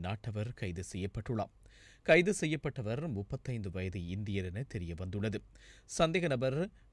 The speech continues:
பாங்காக்கில் இருந்து ஸ்ரீலங்கன் ஏர்லைன்ஸ் வானூர்தி யூ எல் நானூற்று மூன்றின் மூலம் இன்று காலை நாட்டை வந்தடைந்ததாக தெரிய வருகிறது. சந்தேக நபரும் கைப்பற்றப்பட்ட போதைப் பொருட்களும் மேலதிக விசாரணைகளுக்காக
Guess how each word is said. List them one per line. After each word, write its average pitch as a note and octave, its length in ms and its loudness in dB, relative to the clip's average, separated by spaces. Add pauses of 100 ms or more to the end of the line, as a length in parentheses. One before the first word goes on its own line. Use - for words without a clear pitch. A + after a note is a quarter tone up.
(120)
பாங்காக்கில் A#2+ 500 2
இருந்து G#2+ 240 -2 (400)
ஸ்ரீலங்கன் E3+ 500 4 (200)
ஏர்லைன்ஸ் B2 340 -2 (200)
வானூர்தி G#2+ 460 -2 (440)
யூ G#2 100 2 (100)
எல் D3+ 100 0 (120)
நானூற்று A#2 380 -4 (100)
மூன்றின் G2+ 380 -4
மூலம் B2+ 260 -4 (380)
இன்று G#2 180 0 (100)
காலை G#2+ 300 0 (340)
நாட்டை A2+ 320 -4 (140)
வந்தடைந்ததாக G2 760 -4
தெரிய F2 180 -4 (100)
வருகிறது. G#2 380 -2 (600)
சந்தேக F#3 340 6
நபரும் C#3+ 380 2
கைப்பற்றப்பட்ட B2+ 720 -2
போதைப் G2+ 300 -2
பொருட்களும் F#2+ 440 -4 (460)
மேலதிக G#2+ 520 2
விசாரணைகளுக்காக G#2 880 -4